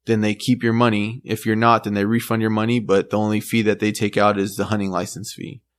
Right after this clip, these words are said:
Then from there, if you have a cow tag, you can go out and you can shoot a cow. If I have a bull tag, I can't shoot a cow because I'm only limited to my bull tag.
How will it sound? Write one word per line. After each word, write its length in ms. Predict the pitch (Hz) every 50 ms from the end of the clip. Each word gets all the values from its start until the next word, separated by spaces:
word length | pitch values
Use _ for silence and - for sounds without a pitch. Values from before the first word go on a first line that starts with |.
| _ _ _ _ _ _ _ _ _ _ _ _ _ _ _ -
Then 160 | 113 113 107
from 180 | - 110 104
there, 380 | 110 117 120 117 117 113 104 - - _
if 180 | - 107 -
you 60 | 123
have 80 | 117 101
a 60 | 101
cow 260 | - - 131 131 131
tag, 400 | 123 - 110 104 101 104 101 104
you 120 | 104 104 110
can 140 | - 101 101
go 140 | 95 101
out 100 | 101 98
and 80 | 80 95
you 100 | 95 90
can 120 | - 95
shoot 200 | 95 - 107 92
a 60 | 87 -
cow. 380 | - 101 90 73 - 104 - _ _ _ _ _ _ _ _ _ _
If 180 | - 107 -
I 100 | 123 123
have 160 | 120 117 98 101
a 60 | 98
bull 300 | 117 - 131 139 139 127
tag, 400 | - 107 95 95 95 95 - - _ _ -
I 100 | 104 110
can't 300 | 107 - 110 101 76 -
shoot 180 | - - 107 95
a 80 | -
cow 300 | - - 107 107 104 101
because 480 | 101 104 101 - - 92 95 123 127 - -
I'm 160 | - 101 101
only 200 | 101 101 101 101
limited 400 | 101 98 101 98 98 95 92 -
to 100 | - 98
my 160 | 92 92 92
bull 240 | 95 92 92 90 -
tag. 340 | - - - - 82 82